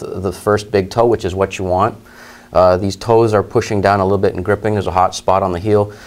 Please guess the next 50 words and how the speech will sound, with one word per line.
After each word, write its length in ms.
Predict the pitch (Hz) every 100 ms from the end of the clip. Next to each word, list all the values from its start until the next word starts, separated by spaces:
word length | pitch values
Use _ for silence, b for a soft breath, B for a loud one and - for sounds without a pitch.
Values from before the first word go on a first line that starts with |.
| B
This 180 | - 127
is 80 | 131
a 60 | 123
pretty 240 | 131 117
benign 600 | 101 98 95 98 104 101 B B B
and 240 | 98 92
non-specific 800 | 92 95 95 - 95 107 - 90
pedograph. 640 | 101 95 92 92 92 87 110
What 180 | 113
you'd 80 | 107
like 180 | 113 117
to 40 | 107
see 160 | -
is 120 | 104
a 40 | 95
little 160 | 101
more 220 | 107 104 92
increased 640 | 101 104 107 101 - -
ink 200 | 98 104
here 440 | - 117 113 113 113 B B -
as 160 | 98
the 80 | 98
f-, 240 | - - - -
foot 300 | - 120 -
pressures 320 | 110 107 98
come 220 | - 104
across. 480 | 104 107 104 104 104
You'd 80 | 98
like 140 | 95
to 40 |
see 100 | -
a 40 | 92
little 180 | 104 107
bit 60 |
high 300 | 82 95 104
on 100 | 98
the 60 | 87
he-, 120 | 101 B B B B - -
outer 220 | 110 110
heel 340 | 113 123 120
where 140 | 113 95
they 100 | 95
hit 180 | 113
first, 380 | - 110 107 -
coming 220 | 110 104
across 400 | 87 110 107 104
the 80 | 110
foot 380 | - 110 104 95
and 120 | 87
across 580 | 87 - 87 92 90 -